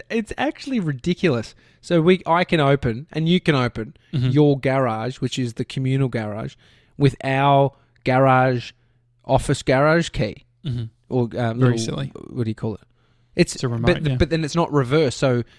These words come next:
Speaker 1: you can't open
Speaker 2: Mm-hmm.
Speaker 1: our garage with,
Speaker 2: Mm-hmm.
Speaker 1: with
Speaker 2: Yeah,
Speaker 1: that.
Speaker 2: with
Speaker 1: Yeah,
Speaker 2: my
Speaker 1: so, I mean,
Speaker 2: personal, yeah, it's annoying.
Speaker 1: I mean, garages
Speaker 2: Very silly.
Speaker 1: are on my mind. Mine's still not fixed.
Speaker 2: Have they given you
Speaker 1: There's a
Speaker 2: an
Speaker 1: few pro-
Speaker 2: E T A?
Speaker 1: Nah, I'm, I'm,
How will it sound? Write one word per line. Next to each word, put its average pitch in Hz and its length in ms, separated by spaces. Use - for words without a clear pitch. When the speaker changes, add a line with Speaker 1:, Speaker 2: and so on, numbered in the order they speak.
Speaker 1:
you 147 200
can't 127 340
open 120 600
Speaker 2:
Mm-hmm. 120 300
Speaker 1:
our 123 220
garage 117 600
with, 127 260
Speaker 2:
Mm-hmm. 123 140
Speaker 1:
with 143 160
Speaker 2:
Yeah, 131 80
Speaker 1:
that. 135 120
Speaker 2:
with 120 80
Speaker 1:
Yeah, 156 120
Speaker 2:
my 117 80
Speaker 1:
so, 131 80
I 131 100
mean, 120 80
Speaker 2:
personal, 127 280
yeah, - 100
it's - 140
annoying. 160 280
Speaker 1:
I 139 40
mean, 131 160
garages 143 420
Speaker 2:
Very 113 120
silly. 113 140
Speaker 1:
are 113 40
on 113 100
my 110 180
mind. 139 340
Mine's 135 260
still 123 220
not 117 180
fixed. - 440
Speaker 2:
Have 139 100
they 131 120
given 123 260
you 131 80
Speaker 1:
There's 123 60
a 135 80
Speaker 2:
an 117 60
Speaker 1:
few 180 200
pro- 131 120
Speaker 2:
E - 20
T 123 40
A? 160 200
Speaker 1:
Nah, 110 200
I'm, 120 400
I'm, 123 260